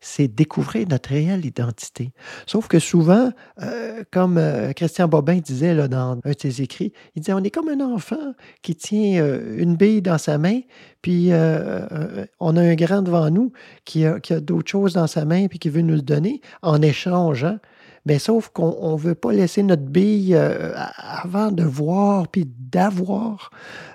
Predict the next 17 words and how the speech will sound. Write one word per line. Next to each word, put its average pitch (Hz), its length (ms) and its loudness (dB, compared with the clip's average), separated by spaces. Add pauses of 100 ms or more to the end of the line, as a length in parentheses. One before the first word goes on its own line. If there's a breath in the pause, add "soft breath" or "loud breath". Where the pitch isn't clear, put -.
euh, 131 500 0 (220)
ce - 140 -14
que 175 100 2
l'autre 156 320 6
veut 147 80 4
nous 139 160 2
donner. 123 420 -2 (640)
Ça - 220 -14
fonctionne 156 420 0 (220)
pas 214 140 0
tout - 240 -4
à - 20 2
fait 151 260 2 (320)
comme 135 220 2
ça, 143 240 2
hein. 139 380 4
Euh, - 480 -2